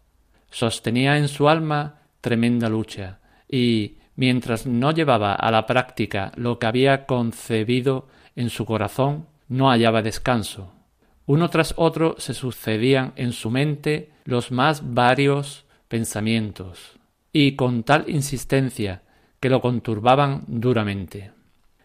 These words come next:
Se abrasaba de fuego divino en su interior, y no podía ocultar al exterior el ardor de su espíritu.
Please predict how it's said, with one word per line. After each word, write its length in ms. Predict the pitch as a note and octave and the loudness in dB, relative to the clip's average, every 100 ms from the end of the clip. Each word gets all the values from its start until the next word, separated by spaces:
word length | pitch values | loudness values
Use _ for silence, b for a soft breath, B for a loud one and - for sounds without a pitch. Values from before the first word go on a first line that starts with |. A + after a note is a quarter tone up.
| - | -10
Se 180 | - | 2
abrasaba 640 | A#2 A#2 A#2 - D3 D3 D3+ | 4 6 4 4 6 6 4
de 160 | C3 A#2+ | 2 -2
fuego 360 | - C3+ C3+ | 0 2 4
divino 360 | A#2 A2 C3 C3 | 2 2 0 0
en 120 | A#2 | -2
su 160 | - A2+ | -2 -2
interior, 600 | G#2+ G#2 G#2+ G#2+ F#2 - b b - | -2 -4 -2 -2 -4 -10 b b -10
y 120 | A2 | -2
no 120 | B2 | 0
podía 360 | D3 C#3 D3 D3 | 2 4 6 6
ocultar 720 | C#3+ C3 B2 B2+ G#2+ G2 - | 4 0 2 4 4 2 -8
al 260 | - A2+ - | -2 -2 -2
exterior 800 | - - - - A2 A#2 B2+ D#3 _ | -8 -8 -12 -4 0 2 0 -4 _
el 140 | A#2+ A#2+ | 2 4
ardor 460 | A#2+ A#2 C#3 D3 | 4 2 0 2
de 120 | C3 | -2
su 160 | A#2+ A2+ | -2 -4
espíritu. 600 | G2+ - A2+ A2 - G2 | -6 -4 -4 -4 -8 -16